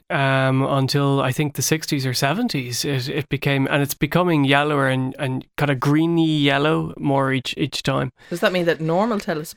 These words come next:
Speaker 2: tennis balls were white, or just the Wimbledon one?
Speaker 1: Uh, I don't know. I mean, the ones that are used at Wimbledon are Slazenger. Um, there's fifty-four thousand Slazenger tennis balls being used over the next two weeks at Wimbledon because they have to be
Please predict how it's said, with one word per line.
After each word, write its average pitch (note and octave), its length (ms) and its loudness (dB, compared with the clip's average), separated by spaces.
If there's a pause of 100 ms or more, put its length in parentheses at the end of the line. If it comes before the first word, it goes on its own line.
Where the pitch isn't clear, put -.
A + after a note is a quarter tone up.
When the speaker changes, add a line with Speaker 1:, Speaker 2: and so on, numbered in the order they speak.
Speaker 2:
tennis E3 240 -4
balls C#3+ 240 -4
were C3 60 -8
white, - 340 -4
or D3 80 -4
just C#3+ 260 -6
the C#3+ 60 -8
Wimbledon C#3 340 -6
one? F#2 120 -12 (520)
Speaker 1:
Uh, G3+ 400 2
I G3 100 4
don't B3+ 240 2
know. G#3+ 180 2
I F3+ 60 4
mean, F3+ 140 4
the F#3 80 4
ones A#3 260 2
that B3+ 160 2
are A#3 60 2
used G3+ 320 2
at E3+ 100 2
Wimbledon D3+ 760 2
are C#3 300 2
Slazenger. D#3 1120 2
Um, C3+ 680 2
there's - 200 -2
fifty-four D#3 880 0
thousand D3+ 840 0
Slazenger C3 720 0
tennis C3+ 340 0
balls B2+ 320 -2
being C3 220 -2
used C3+ 280 0
over C3 220 0
the B2+ 80 2
next B2+ 240 -2
two C3 180 0
weeks B2+ 280 -2
at C3 100 -4
Wimbledon C3 480 0
because C3 260 -4
they C#3 80 0
have C#3 200 2
to C#3 100 -6
be C3+ 360 0